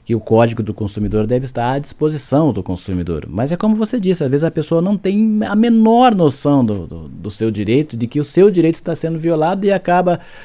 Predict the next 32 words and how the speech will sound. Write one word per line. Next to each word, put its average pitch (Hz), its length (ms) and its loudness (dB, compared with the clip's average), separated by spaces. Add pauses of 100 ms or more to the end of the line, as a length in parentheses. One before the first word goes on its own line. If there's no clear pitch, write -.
(220)
eh, 254 140 -8
se 127 180 -2
constrangendo, 151 720 4
porque 117 260 2
realmente 127 480 6
está 104 260 2
devendo, 113 580 2
é 82 120 0
óbvio, 107 460 4
quem 160 160 4
deve 82 260 0
tem 107 140 -6
que - 80 -14
pagar. 139 360 -4 (440)
Né? 98 160 -6
Quem 101 220 -2
deve 87 260 -2
tem 101 140 0
essa 107 180 0
responsabilidade, 156 800 -2
mas 104 200 0
por 180 160 -2
circunstância, 95 1040 -4
é, 73 320 -12
A 101 240 2
ou 107 160 2
B, 98 300 0
talvez 98 340 -2
você 208 220 -4
não 143 100 0
tenha 110 200 -2
conseguido. 101 520 -4